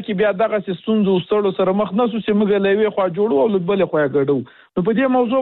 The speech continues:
باندې اوس کار روان دی. ان شاء الله تعالی هغه د وزارت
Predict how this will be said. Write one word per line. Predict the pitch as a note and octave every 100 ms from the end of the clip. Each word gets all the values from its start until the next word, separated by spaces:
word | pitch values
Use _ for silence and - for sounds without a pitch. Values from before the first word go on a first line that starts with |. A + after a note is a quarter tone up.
| C4
باندې | A#3+ A#3+
اوس | A#3+ A#3+ B3
کار | A#3+ A#3
روان | A#3+ B3 A#3+
دی. | A3+
ان | A3
شاء | A3+
الله | A3+ G#3+
تعالی | G#3 G#3 G3 _ _ _ -
هغه | E3 F3 E3+
د | F#3 F#3 E3+ F3+
وزارت | E3+ G3 A3